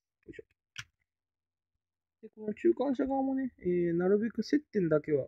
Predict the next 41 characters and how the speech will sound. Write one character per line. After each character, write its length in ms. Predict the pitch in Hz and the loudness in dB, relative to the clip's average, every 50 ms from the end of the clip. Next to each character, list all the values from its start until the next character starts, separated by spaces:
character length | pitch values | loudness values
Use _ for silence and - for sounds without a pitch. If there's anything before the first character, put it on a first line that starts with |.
| - _ _ | -8 _ _
気 100 | - 190 | -6 -4
を 80 | 196 - | -4 -4
つ 80 | - | -4
け 140 | - 220 208 | -6 -6 -4
て 160 | - - 131 | -4 -6 -10
見 160 | 131 139 143 | -10 -10 -8
て 120 | - 139 127 | -6 -6 -6
あ 40 | 107 101 | -6 -8
げ 160 | 95 92 92 - _ _ | -10 -14 -18 -18 _ _
て。 180 | 113 104 101 - _ - - - - - - _ _ _ _ _ _ _ _ _ - | -4 -4 -4 -4 _ -6 -6 -6 -6 -10 -10 _ _ _ _ _ _ _ _ _ -8
こ 60 | 381 | -8
れ 60 | 381 | -8
ね、 160 | 381 196 - _ | -8 -10 -12 _
あ 80 | - 277 | -2 0
ん 40 | 330 | 2
ま 80 | 381 | 4
り 80 | 392 403 | 4 6
あ 60 | 403 | 6
の、 260 | 381 349 330 320 294 | 6 6 6 4 4
ま 180 | 285 302 254 208 | 6 4 4 6
あ、 40 | 196 | 6
で、 140 | 190 202 196 | 6 6 6
な 120 | 208 - | 6 4
ん 100 | 571 640 | 4 6
で 80 | 523 415 | 8 10
俺 160 | 208 196 175 | 10 10 10
こ 100 | 190 185 | 8 6
れ、 120 | 180 175 | 6 6
あ 80 | 165 160 | 4 2
の、 180 | 156 156 156 | 0 -4 -6
バ 140 | 151 165 180 | 0 2 4
ネ 100 | 196 208 | 4 4
式 140 | - - 233 | 2 2 2
嫌 120 | 233 226 | 2 2
か 80 | 202 180 | 2 0
っ 60 | - | -2
て 100 | - - | -4 -8
い 20 | 127 | -12
う 60 | - | -8
と、 100 | - 151 | -8 -10
こ 180 | 127 113 - | -10 -10 -14